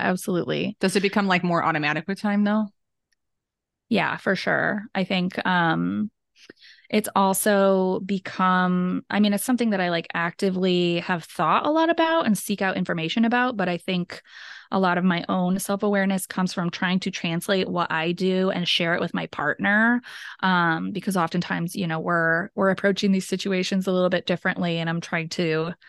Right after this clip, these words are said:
Speaker 1: gently bring him over to my <laughs> style.
Speaker 2: Well, yeah, there's parenting and then there's co-parenting, which is a whole nother
Speaker 1: Yeah.
Speaker 2: podcast.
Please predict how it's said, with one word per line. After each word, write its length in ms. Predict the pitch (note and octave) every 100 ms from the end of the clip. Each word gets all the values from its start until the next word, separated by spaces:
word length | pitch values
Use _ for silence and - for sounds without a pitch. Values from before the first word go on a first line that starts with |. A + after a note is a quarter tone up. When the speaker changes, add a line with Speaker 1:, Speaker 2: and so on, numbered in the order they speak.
| - - _ -
Speaker 1:
gently 600 | - F#3 E3+ F3+ E3+ E3
bring 260 | E3+ E3 E3
him 260 | - E3+ E3
over 440 | E3 E3 E3 D#3+ -
to 220 | - F#3
my 440 | F3 D#3+ E3 E3+ -
<laughs> 60 |
style. 800 | - - - - F3+ - F#3+ G#3 - - - - - - _ _ _ G#3+
Speaker 2:
Well, 100 | G#3
yeah, 160 | E3+
there's 280 | E3+ F3+ -
parenting 460 | A3+ G#3+ G#3+ G3 F3+
and 100 | F3
then 80 |
there's 160 | D#3+ D#3
co-parenting, 640 | - F3+ F3+ C#3+ D3 A#2
which 140 | D3+ E3+
is 100 | E3+
a 40 |
whole 120 | F3
nother 140 | F3+ E3+
Speaker 1:
Yeah. 140 | -
Speaker 2:
podcast. 480 | D3+ D#3 D3+ -